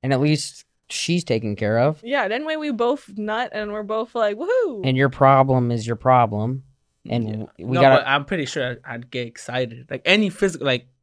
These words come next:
Speaker 3: obviously, if I'm seeing her naked, I'm gonna get <laughs> excited.
Speaker 2: Give
Speaker 1: Yeah.
Speaker 2: her some fucking head, bro. Like,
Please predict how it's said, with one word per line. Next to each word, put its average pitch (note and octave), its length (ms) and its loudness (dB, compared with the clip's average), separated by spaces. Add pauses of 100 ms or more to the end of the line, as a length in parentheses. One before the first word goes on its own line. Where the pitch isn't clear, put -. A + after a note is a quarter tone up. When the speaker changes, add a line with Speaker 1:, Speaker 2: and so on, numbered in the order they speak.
(160)
Speaker 3:
obviously, D3 300 -2
if B2+ 60 -6
I'm B2+ 160 -4
seeing D3 180 -6
her C3 80 -2
naked, B2+ 340 -6
I'm B2 60 -6
gonna B2 120 -4
get B2 140 -2
<laughs> B2+ 80 -4
excited. C#3 600 -2 (100)
Speaker 2:
Give B3 200 0
Speaker 1:
Yeah. A3+ 80 0
Speaker 2:
her F4+ 40 -2
some G4 200 -10 (100)
fucking A3 360 -10
head, G3 340 -8
bro. A#2 340 -12
Like, G#3 320 -6